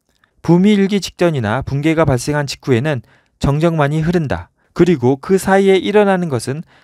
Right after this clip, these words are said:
합리적인 사고와는 전혀 무관한 히스테리적인 소동에 불과할 뿐이다. 투자자는 증권가 소문에 관한 한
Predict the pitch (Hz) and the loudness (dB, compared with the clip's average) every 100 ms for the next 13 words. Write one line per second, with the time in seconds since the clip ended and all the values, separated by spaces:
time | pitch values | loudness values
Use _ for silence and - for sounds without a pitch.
0 | _ 190 202 208 190 180 175 185 175 170 | _ -6 -2 0 2 2 0 -2 0 2
1 | 151 165 160 135 147 160 147 117 123 120 | 2 -2 -4 -4 -2 -2 -4 -6 -4 -2
2 | 104 151 _ _ _ _ 190 208 196 196 | -4 -8 _ _ _ _ -6 -6 -2 0
3 | 175 151 147 170 185 170 165 170 127 127 | 0 0 0 0 -2 -2 -2 -2 -2 -2
4 | 135 - 127 87 - _ _ _ _ _ | -2 -2 -8 -8 -12 _ _ _ _ _
5 | _ _ _ _ _ _ _ _ _ - | _ _ _ _ _ _ _ _ _ -14
6 | - 202 196 147 113 135 - 139 151 147 | -2 2 2 2 0 -4 -8 -6 -6 -2
7 | 156 160 196 208 214 208 143 135 139 113 | -2 0 0 0 2 0 0 0 0 -2
8 | 117 | -4